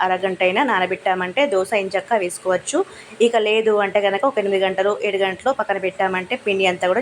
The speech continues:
చక్కగా ఫ్లఫీ అయిపోతుంది. నెక్స్ట్ డే వేసుకోవచ్చు, లేదంటే మీకు టైమ్ ఉన్నట్లయితే కనుక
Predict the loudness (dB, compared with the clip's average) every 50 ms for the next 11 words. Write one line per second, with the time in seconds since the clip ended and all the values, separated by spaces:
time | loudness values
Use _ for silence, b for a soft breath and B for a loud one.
0 | 0 -2 -2 0 0 -2 0 -2 -4 -2 0 0 0 0 2 0 -2 -2 0 -4
1 | -2 2 2 2 2 0 B B B B B B -2 -2 -2 -2 0 2 4 4
2 | 4 4 2 0 -2 0 0 0 0 0 -4 -4 -4 -2 0 0 0 0 0 0
3 | -2 -2 -2 -4 -10 -20 -20 -20 -20 -20 -8 -4 -4 0 2 2 2 2 2 -2
4 | 0 0 0 2 2 2 2 2 2 0